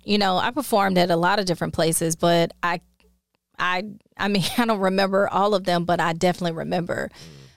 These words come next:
Speaker 1: performing at Speakeasy, um, and how that whole thing started. Um, and speaking of giving artists opportunities, um, and you being such a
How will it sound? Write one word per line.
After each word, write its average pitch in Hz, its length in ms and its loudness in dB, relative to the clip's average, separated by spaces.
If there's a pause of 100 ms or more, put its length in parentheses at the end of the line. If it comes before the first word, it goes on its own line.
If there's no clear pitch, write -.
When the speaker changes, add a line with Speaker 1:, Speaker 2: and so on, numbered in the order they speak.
Speaker 1:
performing 185 480 -2
at - 100 -10
Speakeasy, 190 720 -8 (160)
um, 170 440 -2
and 175 100 -4
how 175 240 -2
that 170 240 0
whole 165 220 0
thing 160 260 -4
started. - 640 -4
Um, 165 560 -4
and 175 120 -6
speaking 269 360 -4
of 185 280 -2 (840)
giving 226 440 0
artists 190 600 0
opportunities, 214 1200 -4 (320)
um, 175 640 0 (280)
and 196 180 -2
you 202 160 2
being 175 540 -2
such 175 340 -2
a 170 280 -2